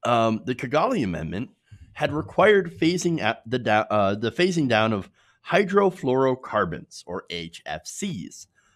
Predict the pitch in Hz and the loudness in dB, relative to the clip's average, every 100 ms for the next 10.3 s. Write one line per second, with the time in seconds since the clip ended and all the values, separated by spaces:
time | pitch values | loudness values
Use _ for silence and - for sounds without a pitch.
0 | _ 127 113 147 170 151 147 151 - _ | _ -2 2 2 4 6 6 4 -8 _
1 | _ _ _ 190 302 302 113 90 - 85 | _ _ _ 2 2 2 -2 -6 -8 -10
2 | 85 - 170 175 - _ _ 196 202 202 | -8 -4 -2 -4 -10 _ _ 0 0 -2
3 | 190 180 262 269 226 165 214 196 185 185 | -2 0 0 -2 -6 -6 -4 -2 -4 0
4 | 185 180 165 151 151 160 156 131 139 135 | 0 0 -2 -2 -2 -4 -2 -4 -4 -6
5 | 117 - 131 135 135 139 156 240 185 107 | -8 -8 -8 -8 -8 -8 -6 -6 -4 -4
6 | 85 - - _ _ - 127 123 117 - | -6 -12 -20 _ _ -2 2 2 0 -6
7 | _ _ _ _ - - 190 117 85 - | _ _ _ _ -4 0 0 0 -2 -4
8 | - _ _ _ _ 101 98 107 110 - | -16 _ _ _ _ -2 0 0 -2 -8
9 | - 92 92 110 127 113 180 294 143 90 | -10 -6 -6 -6 -8 -2 0 0 -2 -6
10 | - 160 | -10 -14